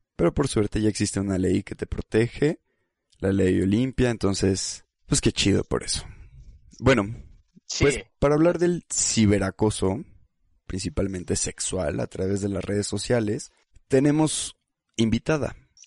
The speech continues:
Speaker 1: Y esta invitada no, no es que sea una experta en el tema. De hecho, no sé si te has dado cuenta, amigo, que tenemos muchísimas personas o que han pasado por el burdil, por el burdel, muchísimas personas en la onda fit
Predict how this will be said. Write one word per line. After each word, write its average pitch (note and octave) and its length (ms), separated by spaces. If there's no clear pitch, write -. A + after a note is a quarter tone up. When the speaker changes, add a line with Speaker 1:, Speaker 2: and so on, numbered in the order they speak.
Speaker 1:
Y C#3+ 400
esta - 220
invitada B2+ 680
no, A#2 520
no - 1120
es A#2+ 140
que D3+ 80
sea C3+ 180
una A#2+ 240
experta G#2+ 600
en A2+ 100
el G2+ 140
tema. G2+ 440
De A2 100
hecho, D3+ 280
no D3 100
sé D#3 60
si D#3 80
te D3 100
has C#3+ 120
dado C#3+ 180
cuenta, B2+ 260
amigo, A#2+ 260
que G#2 100
tenemos G#2+ 380
muchísimas G#2+ 560
personas G#2 480
o G#2 60
que - 100
han A2 60
pasado A#2 320
por G#2 200
el G2 80
burdil, G2 440
por G2+ 160
el G2 120
burdel, F#2+ 360
muchísimas A2+ 520
personas - 680
en G2+ 120
la F#2+ 80
onda G2 240
fit - 500